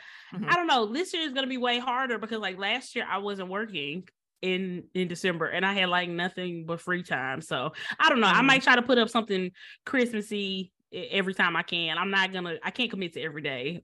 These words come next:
Speaker 2: but as much
Speaker 1: Yeah.
Speaker 2: as I can.
Speaker 1: Yeah, that's why I say ish. Um, uh, 'cause this, this December, I'm in the office three days a week. Last year was only one day a week. So I was able
Speaker 2: Mm-hmm.
Speaker 1: to do
Speaker 2: And
Speaker 1: a
Speaker 2: that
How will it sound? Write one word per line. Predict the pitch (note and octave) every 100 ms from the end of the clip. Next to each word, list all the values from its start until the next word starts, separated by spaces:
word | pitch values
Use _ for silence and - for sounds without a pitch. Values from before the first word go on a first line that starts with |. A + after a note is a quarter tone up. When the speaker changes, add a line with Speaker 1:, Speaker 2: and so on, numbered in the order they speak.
| -
Speaker 2:
but | C#3+
as | C#3 C3 - -
much | F#3
Speaker 1:
Yeah. | D3+ D3
Speaker 2:
as | F#3+
I | F3+
can. | E3+ E3+ D3+ D3 D3+ E3 - _ _ _ _ _ _ _
Speaker 1:
Yeah, | - G3+
that's | G#3 D#4
why | B3+
I | A#3
say | A#3 F#3
ish. | - E3+ F#3 - - -
Um, | E3+ E3 D#3+ D3+ D#3 D3+ D#3 A#3 _ _ _ _ _ _ _ -
uh, |
'cause | E3+ F3 E3 - - -
this, | D#3+ F3 F3+ - - - - - _ - _ _ _ _ _ _ _ -
this | A3+ C4
December, | F3 D#3 D#3 C#3 C3+ C3 C3+ _ _ -
I'm | - E3
in |
the | F3
office | - D#3 D3+ -
three | D#3+
days | D3+ D3 C#3+
a |
week. | D3 C#3
Last | C#3+ D3+ E3+ -
year | D#3
was | D3 C#3+
only | C3+ C3
one | C3+ C3+
day | A#2 G#2+
a |
week. | - - F3+
So | F3+
I | B2+
was | B2+
able | - C#3+ C#3+
Speaker 2:
Mm-hmm. |
Speaker 1:
to | -
do | C#3 C#3+
Speaker 2:
And |
Speaker 1:
a |
Speaker 2:
that | C3